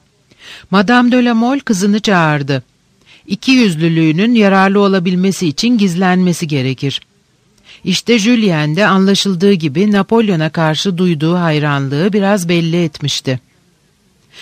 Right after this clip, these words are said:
Bahçede yalnız başına kalınca kendi kendine, "İşte bu insanların bizden üstün olmalarını sağlayan şey de bu." dedi.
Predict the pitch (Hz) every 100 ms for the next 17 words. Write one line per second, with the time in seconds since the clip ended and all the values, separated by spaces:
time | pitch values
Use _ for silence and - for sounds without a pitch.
0 | - - 185 202 226 240 254 233 233 190
1 | 143 147 156 147 180 180 165 170 202 202
2 | 180 170 175 143 127 139 190 - - -
3 | 175 - 269 220 233 240 214 214 175 160
4 | 165 208 196 170 226 196 - 220 214 170
5 | 156 147 151 180 - 170 165 175 165 165
6 | 160 143 165 180 160 135 120 127